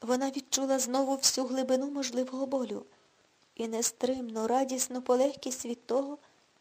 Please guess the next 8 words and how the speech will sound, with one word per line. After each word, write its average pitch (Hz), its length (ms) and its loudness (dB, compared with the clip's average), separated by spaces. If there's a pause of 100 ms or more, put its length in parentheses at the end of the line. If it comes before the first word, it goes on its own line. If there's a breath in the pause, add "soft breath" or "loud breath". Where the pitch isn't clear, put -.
(120)
що - 300 -4
яма 240 480 -6
обійшла 226 600 -4
їх. 220 220 -12 (840)
Власне, 247 460 -8 (640 soft breath)
вони 262 560 -2
обійшли 220 540 -2
яму. 214 440 -10